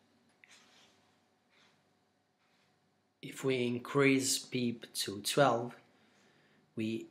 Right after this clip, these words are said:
again see tidal volume has increased with further recruitment.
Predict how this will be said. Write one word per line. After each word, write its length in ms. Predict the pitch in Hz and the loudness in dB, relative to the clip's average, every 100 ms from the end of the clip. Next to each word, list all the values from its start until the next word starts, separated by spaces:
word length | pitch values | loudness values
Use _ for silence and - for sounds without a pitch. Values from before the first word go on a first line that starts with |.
| - | -4
again 560 | 113 123 117 113 113 | 0 2 2 0 0
see 360 | - - 110 104 | 0 0 0 -2
tidal 440 | - 127 123 131 | 0 2 4 2
volume 420 | 117 113 113 120 - | 2 0 0 -4 -4
has 300 | 110 98 - - | -4 -4 -8 -8
increased 760 | 107 - 123 120 107 - - - _ _ _ - _ _ _ _ _ _ _ _ _ _ - - _ - | -8 -2 0 0 -2 -6 -10 -16 _ _ _ -20 _ _ _ _ _ _ _ _ _ _ -20 -20 _ -6
with 420 | 113 107 104 - - | -2 -2 -4 -10 -14
further 460 | - 110 101 104 98 | -8 -4 -2 -2 -4
recruitment. 840 | 95 - 104 - 92 90 - - | -4 -4 -6 -6 -12 -8 -8 -8